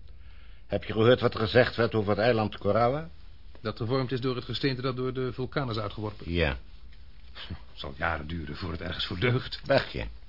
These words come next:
Speaker 1: Dan heb je klaarblijkelijk het nieuws niet gehoord. Rusland, Amerika en China maken er allemaal aanspraak op.
Speaker 2: Maar dat is toch belachelijk? Het is een Engels eiland.
Speaker 1: Niet in de strikte zin van het woord.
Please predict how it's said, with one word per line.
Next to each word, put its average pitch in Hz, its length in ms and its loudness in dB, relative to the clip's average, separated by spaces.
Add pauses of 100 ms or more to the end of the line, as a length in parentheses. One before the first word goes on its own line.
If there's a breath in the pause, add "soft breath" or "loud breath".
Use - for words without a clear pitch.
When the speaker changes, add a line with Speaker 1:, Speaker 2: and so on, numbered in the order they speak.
(560 soft breath)
Speaker 1:
Dan 92 120 0
heb 95 140 0
je 87 80 -6
klaarblijkelijk 92 560 4
het 80 100 -10
nieuws 107 240 4
niet 147 240 2
gehoord. 69 640 -4 (560 soft breath)
Rusland, 123 540 4
Amerika 120 540 4
en 120 140 4
China 123 420 -2
maken 117 320 2
er 101 100 4
allemaal 147 440 4
aanspraak 101 600 0
op. 57 140 -6 (320)
Speaker 2:
Maar - 200 0
dat - 120 -8
is - 140 -2
toch 78 160 -6
belachelijk? 82 720 0 (560)
Het 107 120 -2
is 90 100 -2
een 78 160 -6
Engels 110 300 2
eiland. 160 460 -2
Speaker 1:
Niet 107 440 4
in 87 120 0
de 80 100 -2
strikte 87 600 -6
zin 90 260 -4
van 82 120 -4
het 76 160 -4
woord. 104 460 -2